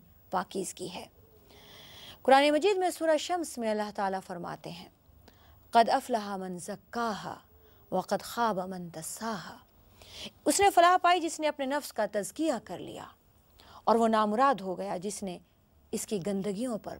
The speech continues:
पर्दा डाल दिया। कुरान मजीद में सूरह शम्स में अल्लाह ताला फरमाते हैं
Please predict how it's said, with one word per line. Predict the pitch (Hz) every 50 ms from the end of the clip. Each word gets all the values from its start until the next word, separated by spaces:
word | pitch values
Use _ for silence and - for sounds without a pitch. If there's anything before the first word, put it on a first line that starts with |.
| - _ _
पर्दा | 233 240 214 190 175 139
डाल | - - - - -
दिया। | - 170 - - - - _ _ _ - - - - - - - - - - - - - - - -
कुरान | 254 269 269 285 294
मजीद | 302 302 320 415 392
में | 370 370 339
सूरह | - - 330 320 302
शम्स | 285 - - 359 349 302 - -
में | 247 226 214
अल्लाह | 214 214 208 208
ताला | 208 214 196 190 190 190
फरमाते | - - 180 175 175 165 - - - 160
हैं | 175 175 175